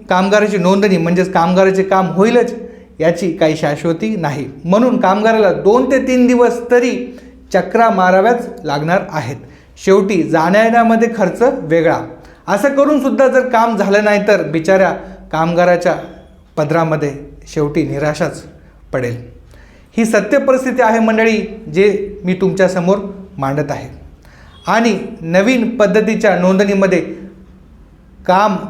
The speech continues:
कोणाची होत आहेत तर तालुक्यामधील जे लीडर लोक आहेत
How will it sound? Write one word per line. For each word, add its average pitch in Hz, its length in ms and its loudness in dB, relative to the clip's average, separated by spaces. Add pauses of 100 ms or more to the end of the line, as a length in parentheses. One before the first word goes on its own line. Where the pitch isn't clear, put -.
(220)
कोणाची 220 400 2
होत 220 260 2
आहेत 214 220 0 (140)
तर 214 120 2
तालुक्यामधील 202 920 0
जे 190 240 0
लीडर 190 220 2
लोक 226 300 2
आहेत 180 280 0